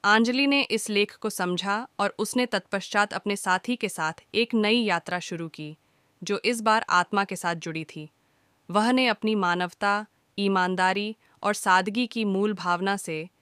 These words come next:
युक्त रहते हुए नए स्तरों को छूने का प्रयास किया। इस यात्रा के दौरान अंजलि ने अनेक आत्मिक चुनौतियों का सामना किया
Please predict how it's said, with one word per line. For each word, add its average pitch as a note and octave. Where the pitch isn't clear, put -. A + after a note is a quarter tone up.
युक्त A3+
रहते G3
हुए F3+
नए G3
स्तरों F#3
को F#3
छूने F3
का F#3
प्रयास D#3
किया। D3
इस E4+
यात्रा C#4
के B3+
दौरान E3+
अंजलि B3
ने C#4
अनेक G#3+
आत्मिक G#3
चुनौतियों F#3+
का F#3+
सामना E3+
किया D#3